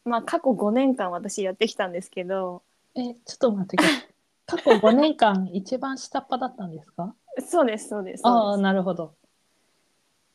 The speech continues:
Speaker 1: で、まあ、えっと、二年前から私よりも後輩の子が入ってきたので、
Speaker 2: うん。はい。
Speaker 1: まあ、今は一番下ではないという状況なんですけど、
Speaker 2: はい。
Speaker 1: ただコロナもあって飲み会自体は開催されなかっ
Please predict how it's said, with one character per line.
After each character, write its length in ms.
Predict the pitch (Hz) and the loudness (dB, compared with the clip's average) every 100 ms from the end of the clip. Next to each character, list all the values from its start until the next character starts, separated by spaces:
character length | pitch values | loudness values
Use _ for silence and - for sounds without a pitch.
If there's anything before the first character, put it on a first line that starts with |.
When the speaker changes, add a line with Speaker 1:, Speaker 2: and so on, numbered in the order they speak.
| - | 0
Speaker 1:
で、 240 | 285 277 | 2 4
ま 180 | - 320 | 2 -2
あ、 40 | 285 _ _ _ _ _ _ _ _ _ _ - | -4 _ _ _ _ _ _ _ _ _ _ -2
え 140 | 233 | -2
っ 40 | 226 | -2
と、 200 | - 208 | -4 -2
二 200 | 214 247 | 4 4
年 140 | 392 440 453 480 | 2 -2 -2 0
前 80 | 392 | 0
か 180 | - 214 | -2 -4
ら 360 | 220 226 208 190 | 0 0 0 -4
私 380 | 226 214 196 403 | -2 0 0 -2
よ 80 | |
り 80 | 403 | -2
も 100 | 277 | -4
後 320 | 240 - 240 | -4 -2 0
輩 300 | 240 254 247 | 0 -2 -4
の 140 | 240 240 | -4 -4
子 160 | 254 | -4
が 180 | 233 233 | -2 -4
入 160 | 254 254 | -4 -6
っ 20 | |
て 200 | - 208 | -6 -10
き 100 | - | -10
た 120 | 208 | -14
の 160 | 196 196 | -14 -10
で、 380 | 233 226 196 - - | -8 -6 -8 -14 -6
Speaker 2:
う 20 | |
ん。 40 | 240 | -4
は 60 | |
い。 100 | 196 - _ _ _ _ _ | -4 -8 _ _ _ _ _
Speaker 1:
ま 300 | 302 302 226 | -4 -2 -4
あ、 80 | - - | -8 -6
今 280 | 349 370 262 | -2 0 0
は 100 | 196 | -2
一 220 | 190 196 | -4 -8
番 200 | 214 214 | -6 -8
下 220 | - 247 | -4 -4
で 180 | 233 240 | -2 -2
は 100 | 190 | -4
な 160 | 180 190 | -6 -8
い 100 | 180 | -8
と 120 | 175 | -8
い 140 | 170 | -8
う 20 | |
状 200 | 175 185 | -8 -8
況 240 | 175 - 190 | -10 -12 -10
な 120 | 190 | -10
ん 120 | 180 | -10
で 120 | 170 | -12
す 80 | - | -14
け 120 | - 190 | -12 -8
ど、 300 | 220 220 185 | -4 -4 0
Speaker 2:
は 140 | 233 | 0
い。 140 | 202 - _ _ | 0 -6 _ _
Speaker 1:
た 100 | - | -8
だ 140 | 302 214 | -8 -8
コ 200 | - 403 | -6 -4
ロ 140 | 415 | -2
ナ 140 | 269 208 | -2 -2
も 180 | 202 | -6
あ 40 | 196 | -8
っ 60 | |
て 180 | - 180 | -10 -10
飲 120 | 175 | -2
み 140 | 226 285 | -2 0
会 140 | 349 | 0
自 120 | 349 | -2
体 140 | 370 247 | -2 -2
は 60 | 190 | -4
開 220 | 220 233 | -6 -6
催 180 | 277 262 | -6 -6
さ 160 | 233 | -6
れ 80 | 240 | -4
な 100 | 269 | -4
か 120 | |
っ 60 | 285 | -4